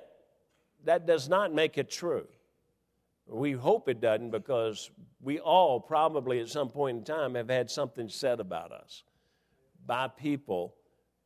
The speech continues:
and maybe many people, and the sad thing is when one person says it, then another person repeats it, then another person repeats it, and another person repeats it. Uh,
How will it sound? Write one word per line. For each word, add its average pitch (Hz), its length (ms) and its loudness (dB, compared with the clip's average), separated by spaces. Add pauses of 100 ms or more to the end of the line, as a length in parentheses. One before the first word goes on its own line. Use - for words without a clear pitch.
(100)
and 110 140 -8
maybe 165 280 2
many 175 260 2
people, 127 400 -4
and 120 100 -4
the 120 60 -6
sad 175 360 0
thing 135 180 0
is 120 180 -2
when 120 160 0
one 143 220 0
person 127 320 -6
says 120 340 0
it, 123 200 -6
then 127 100 0
another 135 340 0
person 123 380 -10
repeats 139 460 -4
it, 113 220 -2 (220)
then 127 140 2
another 147 300 2
person 131 380 -6
repeats 113 440 -4
it, 151 120 0
and 127 100 -6
another 151 400 2
person 127 340 -4
repeats 113 460 -6
it. 143 180 -2 (440)
Uh, 127 500 4